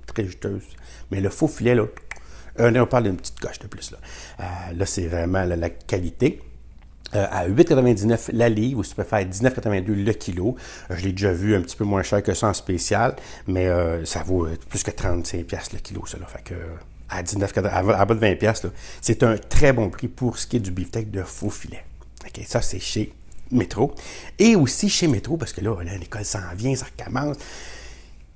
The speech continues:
Fait qu'ils vont nous sortir des petits spéciaux, là, euh, des petites collations, euh, des charcuteries. Là, cette semaine, c'est ça. Le jambon, le petit charcutier, la charcuterie, là, à un et vingt-neuf le cent grammes. Ça, c'est à moitié prix. C'est, écoute, c'est sûr, c'est la charcuterie,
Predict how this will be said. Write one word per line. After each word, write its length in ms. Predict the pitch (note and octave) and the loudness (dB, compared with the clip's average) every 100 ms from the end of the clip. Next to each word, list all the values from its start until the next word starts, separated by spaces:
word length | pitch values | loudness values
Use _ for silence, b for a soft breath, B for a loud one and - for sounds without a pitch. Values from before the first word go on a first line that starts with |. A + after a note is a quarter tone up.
| - | -12
Fait 140 | - | -8
qu'ils 140 | - F2+ | -4 -2
vont 100 | G2 | 0
nous 40 | |
sortir 300 | - F#2 C3 | 0 2 0
des 80 | G2 | 0
petits 140 | - | -2
spéciaux, 500 | - G2 F#2 - B2+ | -2 0 0 4 6
là, 220 | A#2+ A#2 | 8 6
euh, 180 | G2+ F#2 | 6 4
des 80 | E2+ | 0
petites 180 | - - | -6 -4
collations, 920 | F#2 F#2 E2 - A2+ B2 A#2 A2+ G2 | -2 -2 -2 2 8 10 10 6 4
euh, 100 | F2+ | 2
des 160 | F2 F2+ | 0 -2
charcuteries. 600 | - - - - G2+ A#2 | -2 -6 -6 -2 0 2
Là, 100 | F2+ | 0
cette 160 | G2+ | -2
semaine, 220 | F2+ F#2 F#2+ | -2 -2 -4
c'est 100 | D#2 | -6
ça. 120 | - - B B B | -8 -12 B B B
Le 160 | A2+ B2+ | 2 4
jambon, 500 | A#2 G2+ F2+ F#2+ A2+ | 4 2 0 0 2
le 100 | F2+ | 0
petit 280 | - F2 - | -2 -6 -4
charcutier, 440 | G#2 - - G#2+ | -4 -6 -6 -4
la 100 | F#2 | -4
charcuterie, 540 | - E2+ - - G2 A2+ | -6 -12 -14 -6 -2 0
là, 180 | G#2 B B B | -2 B B B
à 160 | - - E3 | -8 -2 2
un 120 | D3+ | 4
et 80 | B2+ | 2
vingt-neuf 400 | A2+ C#3 B2 - | 0 0 -2 -2
le 80 | |
cent 320 | F#2+ - G2+ F2+ | -2 -2 -2 -2
grammes. 340 | F#2 A2 D3 C3+ - | 0 0 0 -6 -16
Ça, 100 | F#2+ | -12
c'est 140 | - | -10
à 80 | F#2 | -8
moitié 340 | F2 E2+ - - | -8 -8 -8 -8
prix. 300 | F2+ B2+ - - - - - b b - | -4 -4 -6 -16 -20 -20 -18 b b -14
C'est, 160 | - E2+ | -8 -8
écoute, 280 | - - - - | -6 -10 -10 -16
c'est 120 | - F#2+ | -12 -10
sûr, 160 | G#2 G2 | -8 -8
c'est 80 | |
la 80 | F#2 | -8
charcuterie, 600 | - F#2+ G#2 - G2+ B2 | -6 -6 -6 -2 0 -2